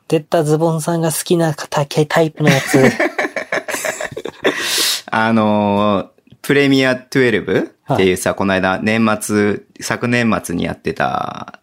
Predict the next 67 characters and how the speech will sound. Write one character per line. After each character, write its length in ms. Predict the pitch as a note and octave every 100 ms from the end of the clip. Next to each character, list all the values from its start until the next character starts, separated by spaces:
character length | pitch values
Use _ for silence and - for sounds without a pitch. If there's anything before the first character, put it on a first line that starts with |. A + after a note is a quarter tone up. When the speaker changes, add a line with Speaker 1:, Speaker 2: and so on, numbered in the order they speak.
| _
Speaker 2:
わ-、 340 | E2+ A2 A2 -
ん？ 160 | A2+ A2+
W、 440 | G#2 G2 B2 B2 -
ダ 140 | G#2+
ブ 100 | A2+
リ 80 | A#2+
ュ 20 |
ー 20 | A2+
ビ 100 | A2
ー 40 |
シ 140 | -
ー 20 | G#2
だ 80 |
っ 80 | -
け？ 260 | - - - _
Speaker 1:
は 120 | E3 C3
い 40 |
は 140 | A#2+
い 40 | G2
は 140 | -
い。 40 | G#2
Speaker 2:
ね。 260 | E2+ - _ _ - - _ -
あ 160 | G#2 A2
れ 160 | A#2
の 500 | A#2+ A#2 A2+ A2+ A2
ド 120 | A2 G#2
キ 120 | A#2+
ュ 40 |
メ 160 | A2+ A2+
ン 160 | G#2
タ 140 | F2+ D#2+
リ 260 | D#2+ -
ー 20 | -
が 140 | -
ね、 320 | C2+ - - - _ _ _ _ _ _
も 100 | G#2
う 60 | C3
い 60 |
つ 120 | B3 -
だ 100 | G2+
ろ 80 |
う 40 | F#2
な、 100 | F2
こ 100 | E2+
れ。 100 | -
つ 260 | - -
い 40 | F3
最 220 | A2+ G#2
近 100 | A2
だ 80 | G#2+
と 60 |
思 80 | F#2
う 20 |
ん 20 | E2+
だ 40 |
け 60 | D#2+
ど、 60 |
配 160 | - F2
信 180 | F#2 F2
さ 140 | F#2
れ 80 | F2
た 120 | -
ん 80 | -
で 0 |
す 120 | -
よ 80 | -
ね。 280 | - B2+